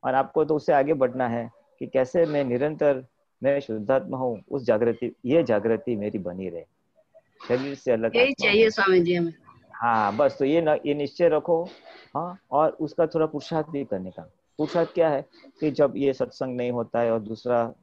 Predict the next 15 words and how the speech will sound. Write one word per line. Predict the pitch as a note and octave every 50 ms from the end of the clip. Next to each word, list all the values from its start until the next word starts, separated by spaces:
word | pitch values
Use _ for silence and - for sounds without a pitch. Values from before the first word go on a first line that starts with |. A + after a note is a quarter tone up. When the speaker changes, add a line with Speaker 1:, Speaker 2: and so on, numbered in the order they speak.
| _ A2
Speaker 1:
व्यवहार | G#2+ A2 G#2+ A2+ A#2 A2+ A#2
नहीं | A#2+ B2 B2
होता | A2+ A2 G2+ F#2+ - F#2+
है, | F2+ F2+ F2+ _ _ _ _ _ _ _ _ _ _ _ -
तो | D3
उस | C#3 D#3 -
समय | - C#3+ C#3 C#3+ C#3+ C#3+
में | C#3 C#3 C#3 A#2+
ये | - C3 C3 C3 B2+ C3 B2 A2 - - - - - - - - -
कैसे | C3 A#2+ A2+ - D3
हम | B2 G#2+ A#2 A#2+ A2+ - -
अलग | A2+ A2+ B2 A#2+ A2
रह | A2 A#2
सकते | A2+ - A2 G2+ - - A2
हैं | G2 G2+ G2 G2 G2